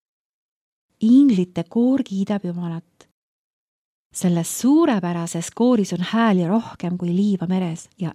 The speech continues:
enam kui vilju, mida maised taimed läbi aegade kasvatada jõuavad. Need kõlavad rikkalikumalt kõikidest helidest, mida elavad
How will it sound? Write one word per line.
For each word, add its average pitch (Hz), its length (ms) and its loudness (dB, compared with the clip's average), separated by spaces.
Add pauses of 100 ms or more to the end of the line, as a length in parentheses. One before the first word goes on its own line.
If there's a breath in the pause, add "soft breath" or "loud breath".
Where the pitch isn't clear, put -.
enam 220 400 2 (140)
kui 170 200 -4
vilju, 190 460 4 (280 soft breath)
mida 180 200 0
maised 196 600 4
taimed 196 420 2
läbi 180 200 -2
aegade 202 480 -2
kasvatada 180 600 -8
jõuavad. 175 560 -8 (1080)
Need 262 420 4
kõlavad 190 340 0
rikkalikumalt 185 960 -2
kõikidest 226 680 0
helidest, 185 680 -2 (300 soft breath)
mida 185 300 0
elavad 220 440 2